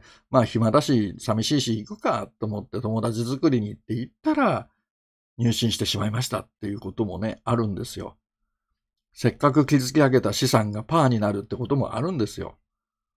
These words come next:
ね、保険とかも解約して、お金を作って、ね、一家がもう頭痛いなと、もうなんであんな宗教にはまっちゃったんだっていうふうに、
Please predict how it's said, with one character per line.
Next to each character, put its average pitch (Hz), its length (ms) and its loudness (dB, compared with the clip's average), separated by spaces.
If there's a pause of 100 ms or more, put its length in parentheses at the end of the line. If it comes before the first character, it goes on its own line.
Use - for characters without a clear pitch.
(640)
ね、 120 120 2
保 113 160 0
険 123 220 2
と 143 100 0
か 143 120 2
も 104 80 0
解 113 240 4
約 117 240 2
し - 120 -6
て、 117 420 2
お 104 120 -8
金 113 220 0
を 110 100 0
作 - 220 0
っ - 20 -6
て、 120 480 2 (400)
ね、 135 180 6
一 139 160 2
家 101 380 2
が 104 200 2
も 104 260 2
う - 40 0
頭 220 420 -2
痛 120 260 2
い 104 60 0
な 98 160 -6
と、 101 140 -6
も 104 80 -4
う - 20 -2
な 226 140 0
ん 320 80 -4
で 254 80 2
あ 143 120 4
ん 131 100 2
な 127 160 6
宗 143 220 4
教 123 120 4
に 113 60 4
は 117 120 4
ま 120 80 4
っ 117 80 0
ち 127 100 0
ゃ 120 40 4
っ 107 60 -10
た 127 140 2
ん 117 60 2
だ 107 140 -2
っ 98 40 -4
て - 160 -6
い 110 80 4
う 117 40 2
ふ 120 100 2
う 107 100 2
に、 107 280 0